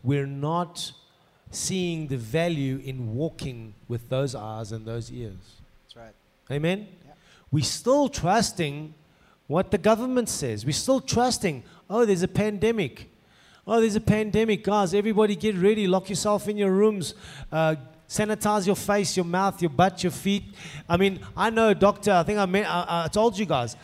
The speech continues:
Speaker 1: I know a doctor who went and spent thousands of rands, my wife's client, where she would have a, a hazmat suit just to deal with her,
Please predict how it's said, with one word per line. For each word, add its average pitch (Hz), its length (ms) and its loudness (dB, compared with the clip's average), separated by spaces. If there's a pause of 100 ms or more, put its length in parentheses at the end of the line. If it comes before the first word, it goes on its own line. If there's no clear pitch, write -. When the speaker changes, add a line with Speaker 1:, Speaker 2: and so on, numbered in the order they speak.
(220)
Speaker 1:
I 185 60 -4
know 226 100 2
a 196 60 2
doctor 208 340 2
who 185 100 4
went 202 180 2
and 202 100 -6
spent - 420 -4
thousands 202 480 -4
of 185 100 2
rands, 185 300 0
my 170 100 0
wife's 180 300 0
client, 165 540 -4 (320)
where 170 120 4
she 214 280 2
would 185 340 4 (160)
have 185 240 -2
a, 170 240 4
a 151 140 -2
hazmat 214 500 2
suit 214 300 0
just 208 220 -2
to 220 100 0
deal 208 380 4
with 202 160 4
her, 190 120 2